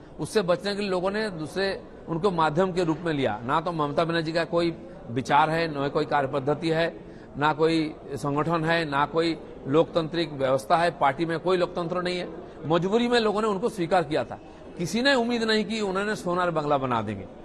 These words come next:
आज वही हुआ सामने। आज भी संगठन नहीं है, केवल पुलिस के बल पर विरोधियों को रोक करके सत्ता उपभोग करना। आप देखिए, एक सौ अठारह निगम और, अ, विधान परिषद, ए,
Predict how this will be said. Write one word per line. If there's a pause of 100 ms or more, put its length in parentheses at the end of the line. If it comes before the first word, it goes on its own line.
(180)
आज
वही
हुआ (140)
सामने। (160)
आज
भी
संगठन
नहीं
है, (340)
केवल
पुलिस
के
बल
पर
विरोधियों
को
रोक
करके
सत्ता
उपभोग
करना। (360)
आप
देखिए,
एक
सौ
अठारह (540)
निगम
और, (240)
अ,
विधान
परिषद,
ए,